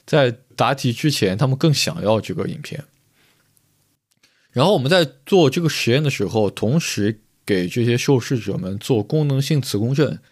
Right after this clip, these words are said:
看就他们大脑里的激活的情况。然后就是这些色情成瘾的人，他们在，他们在被告知你可能会获得一个色情影片的奖励，到答题之前的这段时间点，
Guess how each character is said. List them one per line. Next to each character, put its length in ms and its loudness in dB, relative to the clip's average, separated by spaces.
看 480 -2
就 160 -2
他 120 0
们 200 -2
大 180 0
脑 180 2
里 140 0
的 160 -2
激 300 -2
活 180 -2
的 100 0
情 220 -6
况。 300 -14
然 140 -2
后 40 0
就 140 -2
是 80 2
这 160 0
些 100 4
色 160 2
情 160 2
成 200 -2
瘾 100 0
的 140 -4
人， 420 -8
他 100 -2
们 300 2
在， 460 0
他 100 -2
们 100 2
在 240 4
被 300 0
告 220 2
知 200 0
你 180 -2
可 180 -2
能 120 0
会 140 2
获 220 2
得 120 2
一 60 2
个 100 2
色 160 0
情 160 0
影 160 -2
片 180 -2
的 60 0
奖 260 -6
励， 220 -4
到 300 2
答 200 -2
题 180 -4
之 220 -6
前 320 -4
的 80 -4
这 200 0
段 140 0
时 160 -6
间 160 -4
点， 180 -8